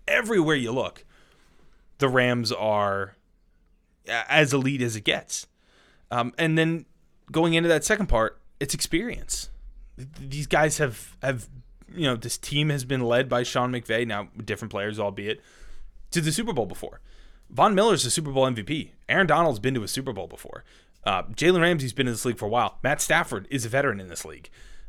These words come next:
Um, Odell Beckham is a veteran in this league. You, you've got guys in that locker room that are veteran presence. They've been around. They have experience. Sean McVay's coached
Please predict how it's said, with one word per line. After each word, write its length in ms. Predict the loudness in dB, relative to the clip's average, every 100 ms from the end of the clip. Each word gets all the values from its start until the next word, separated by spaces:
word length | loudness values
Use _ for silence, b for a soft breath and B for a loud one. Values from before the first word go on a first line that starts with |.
| -4
Um, 460 | 0 0 -4 -10 -16 -20 -4
Odell 240 | 0 4 4
Beckham 400 | 2 0 -4 -6
is 140 | -6 -4
a 40 |
veteran 260 | -2 -2 -4
in 60 |
this 140 | -6 -8
league. 120 | -8
You, 100 | -12 -10
you've 140 | -6
got 300 | -2 -2 -2
guys 360 | 0 2 2 0
in 60 | -2
that 140 | -2
locker 280 | -2 -2 -4
room 320 | -4 -4 -4
that 200 | -4 -2
are 140 | -2 -2
veteran 360 | -2 -4 -6
presence. 320 | -4 -6 -4
They've 260 | -6 -6 -2
been 120 | 0
around. 280 | 2 2 0
They 80 | -4
have 260 | -2 -2
experience. 480 | -2 -6 -6 -8 -6
Sean 240 | -4 -4 -4
McVay's 300 | -4 -6 -4
coached 360 | -6 -6 -10